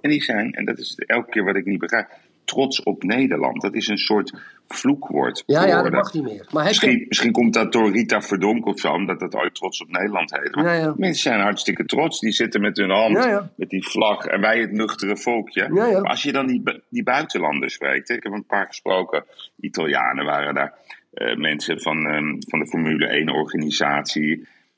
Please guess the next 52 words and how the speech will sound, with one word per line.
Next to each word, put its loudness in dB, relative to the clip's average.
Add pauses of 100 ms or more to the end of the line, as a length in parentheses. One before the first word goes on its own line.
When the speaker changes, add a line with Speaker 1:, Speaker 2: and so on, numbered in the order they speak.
(180)
Speaker 1:
Die -6
zeggen, 0
"This 0
is -2 (160)
unbelievable 4
what 2
Speaker 2:
Ja, -2
Speaker 1:
you 4
Speaker 2:
ja. 4
Speaker 1:
are 2
doing 0
here. 4
Speaker 2:
Ja, 4
ja. -4 (140)
Speaker 1:
You -4
should 4
Speaker 2:
Ja, 6
ja. 2
Speaker 1:
be -14
proud 2
of -6
your -2
country." -2
Speaker 2:
Gek, 2
Speaker 1:
Eh, 4
Speaker 2:
hè? 4
Speaker 1:
"We 4
are 0
proud, 0
but -4
our 2
Speaker 2:
Gek, 6
hè, 4
dat 4
Speaker 1:
government 4
Speaker 2:
dat 2
Speaker 1:
is 2
Speaker 2:
in, -4
Speaker 1:
not." -4 (100)
Speaker 2:
gek, -2
hè, 2
dat 2
er 0
met 0
dit 0
soort -2
momenten 0
dat 0
na-, 0
nationalisme, 0
hè, 0
dat -8